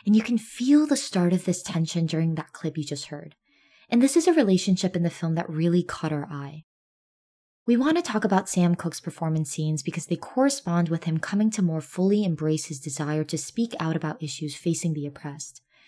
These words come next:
And Malcolm helps bring out this part of Sam. We travel from the Copa to Boston and finally to his performance on The Tonight Show.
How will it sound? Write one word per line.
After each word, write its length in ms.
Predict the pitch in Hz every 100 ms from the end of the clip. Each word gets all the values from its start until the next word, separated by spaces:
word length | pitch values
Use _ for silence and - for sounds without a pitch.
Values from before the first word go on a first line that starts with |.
| _ _ _
And 140 | 208
Malcolm 300 | 233 269 302
helps 320 | 277 208 190 -
bring 240 | 180 175
out 160 | 170 -
this 120 | 151
part 220 | - 156
of 100 | 139
Sam. 380 | - 147 139 147 - - - -
We 100 | 190
travel 480 | - 180 180 185
from 240 | 180 - 170
the 80 | 156
Copa 720 | - 247 254 247 226 220 214
to 120 | 185
Boston 840 | 147 175 180 185 - 196 185 185
and 160 | 175 151
finally 420 | - 185 196 202
to 100 | 190
his 100 | 175
performance 580 | - 160 - 160 160 160
on 80 | 156
The 60 | 147
Tonight 400 | - 156 143 -
Show. 280 | 147 151